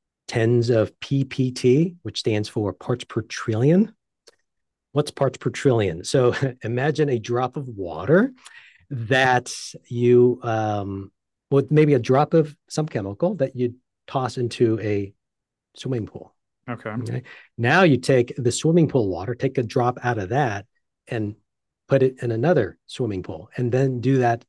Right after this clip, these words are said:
Speaker 1: a couple of hundred times. Very dilute. And so it's everywhere, but then it might be so dilute that it's almost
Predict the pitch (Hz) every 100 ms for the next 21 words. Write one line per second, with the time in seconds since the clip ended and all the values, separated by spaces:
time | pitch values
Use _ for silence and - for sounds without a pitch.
0 | _ - - 131 120 110 - 117 95 95
1 | 78 85 - _ _ _ _ _ _ 143
2 | 120 113 139 202 254 180 139 123 139 78
3 | - - - _ _ 120 117 - - 151
4 | 135 127 113 - _ _ _ _ - -
5 | 170 220 214 104 87 85 82 _ 143 -
6 | 156 160 147 143 147 151 139 - 143 135
7 | 123 110 104 123 165 143 107 - 123 120
8 | 110